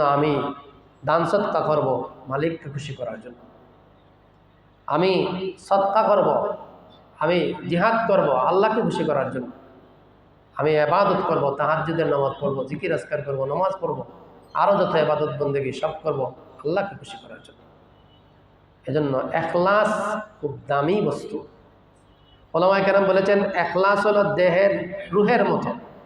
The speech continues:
এই যে আমার আপনার বডি আছে, বডির ভিতরে রুহু আছে। এই দেহের ভিতরে রুহের যে, যে, যেমন মর্যাদা, আমলের ক্ষেত্রে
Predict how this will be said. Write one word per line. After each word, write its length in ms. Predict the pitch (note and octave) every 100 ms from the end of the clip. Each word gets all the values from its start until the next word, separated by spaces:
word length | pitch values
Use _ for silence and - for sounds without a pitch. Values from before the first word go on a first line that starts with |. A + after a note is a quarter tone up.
| - - - - - - - - _ _ _ _ _
এই 100 | D#3
যে 60 | D#3+ F#3
আমার 160 | G3 F#3
আপনার 220 | F3+ G3 F3
বডি 200 | F3+ F#3 G3
আছে, 140 | F3+ D#3+ C#3
বডির 240 | E3 F#3+ F3
ভিতরে 260 | F3+ G3 G#3 E3
রুহু 200 | G#3+ G3+ G3+
আছে। 260 | - F#3+ - - - - - - - - _ _ _ _ _ _ _ _ _ _ _ _
এই 160 | D#3 F3 C#3+
দেহের 300 | G3+ A3 B3 -
ভিতরে 320 | A3+ A3+ G#3+ F#3 F3
রুহের 320 | G3+ A3 A#3+ A#3 G#3
যে, 80 | G#3 G3+ E3+ C#3 E3+
যে, 80 | F3 F#3 - D3
যেমন 220 | E3+ F#3+ G3+
মর্যাদা, 460 | G3 - - G3 A#3 C4+ - - - - - - - - -
আমলের 320 | D3 F#3+ G3 F#3
ক্ষেত্রে 260 | F3 -